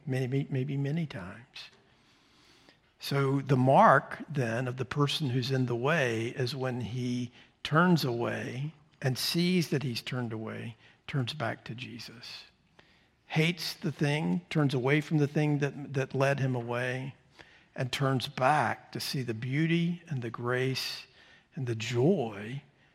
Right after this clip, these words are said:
of who Jesus is and what he has for us. That's our hope. And if that's, if that is your trust today, even if you've wandered this week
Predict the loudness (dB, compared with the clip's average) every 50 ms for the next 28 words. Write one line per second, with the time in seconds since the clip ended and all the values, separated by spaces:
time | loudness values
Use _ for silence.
0 | _ _ _ _ _ _ -6 -6 -4 0 0 0 0 0 0 -2 0 0 0 0
1 | -2 -4 -4 -4 -4 -4 -4 -4 -6 -8 -12 -12 -12 -12 -12 -14 -16 -18 -20 _
2 | _ _ _ -10 -8 -6 -4 -4 -4 -2 -2 -4 -4 -2 -4 -4 -4 -6 -8 -8
3 | -8 -10 -10 -12 -14 _ -18 -12 -8 -6 -4 -4 -6 -6 -10 -14 -16 -16 -16 -16
4 | -16 -18 -20 -20 _ _ _ _ _ _ _ _ _ _ _ _ _ _ _ _
5 | _ _ -8 -4 -4 -4 -4 -4 -4 -4 -2 -2 -2 -2 -4 -6 -10 -12 _ -6
6 | -4 -2 0 6 10 10 10 10 8 2 -4 -6 -8 -14 -20 -20 -10 -4 -2 0
7 | 4 6 8 8 8 8 6 6 6 4 0 -6 -10 -8 -4 0 4 4 6 6
8 | 4 2 0 2 2 2 2 2 0 -4 -4 -4 -2 0 0 0 0 0 0 0
9 | 0 0 2 0 0 0 0 -4 -4 -2 -2 -2 2 6 6 6 6 4 2 0
10 | -2 -2 -2 -2 -2 -2 -2 -4 -4 -4 -2 -2 -4 -6 -10 -16